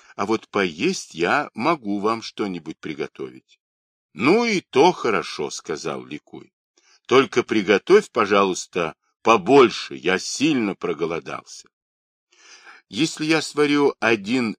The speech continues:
шен риса, не будет мало?» — спросила женщина.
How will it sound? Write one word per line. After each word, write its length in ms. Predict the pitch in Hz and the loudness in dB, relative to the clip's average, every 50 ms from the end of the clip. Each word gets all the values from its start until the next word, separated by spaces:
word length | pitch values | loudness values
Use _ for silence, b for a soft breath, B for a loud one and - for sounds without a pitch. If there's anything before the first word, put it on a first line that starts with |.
| _ - | _ -10
шен 680 | - - - - - 123 120 120 107 101 87 78 - _ | -10 -8 -8 -4 0 2 2 2 2 0 -2 -6 -8 _
риса, 680 | - 101 - 90 113 104 - - - 80 71 65 64 _ _ _ _ _ _ _ | -10 -10 -8 -8 -8 -8 -8 -8 -8 -8 -10 -10 -12 _ _ _ _ _ _ _
не 160 | - 135 180 240 | -6 -4 -4 -4
будет 460 | 226 247 262 277 196 120 - _ - | -2 -4 -4 -4 -4 -6 -6 _ -6
мало?» — 420 | 85 82 73 69 65 - - 69 - | -4 -4 -4 -4 -6 -10 -20 _ -20
спросила 540 | - - - 101 92 - - 90 80 78 | -14 -8 -4 -4 -4 -4 -6 -8 -8 -8
женщина. 560 | - - 80 69 64 - - - - - - | -8 -8 -8 -8 -8 -12 -14 -14 -14 -18 -20